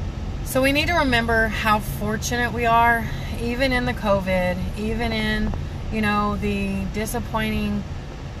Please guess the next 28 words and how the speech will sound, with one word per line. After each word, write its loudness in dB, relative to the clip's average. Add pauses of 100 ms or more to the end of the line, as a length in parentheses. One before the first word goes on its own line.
(140)
school -2
times, 0
even -2
in, -2 (640)
you 0
know, 2 (180)
the 0
wearing 2
the -2
mask 2
out 0
in -4
public -2
all 2
the -4
time. -2 (480)
We 0
need 0
to 0
understand -2
that 2
even -2
through 0
this, -2
through -2 (100)
all 6
of -2
this, -6